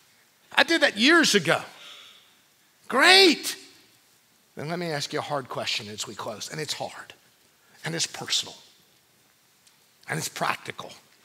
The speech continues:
and it reveals where your priorities are. It doesn't matter what we say,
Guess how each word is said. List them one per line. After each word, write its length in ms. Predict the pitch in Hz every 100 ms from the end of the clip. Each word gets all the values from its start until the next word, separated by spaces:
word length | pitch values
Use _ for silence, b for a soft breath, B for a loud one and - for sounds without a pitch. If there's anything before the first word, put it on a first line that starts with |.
| _ b b b b
and 120 | 175
it 80 | 190
reveals 1000 | 196 190 131 240 247 262 254 - - 165
where 460 | 165 220 226 220 214 - -
your 160 | 185
priorities 720 | 185 - 190 170 156 123 123 -
are. 320 | 135 156 156 B B B B -
It 140 | -
doesn't 180 | - 247
matter 120 | 247
what 140 | 254 262
we 80 | 240
say, 680 | - 269 226 208 220 175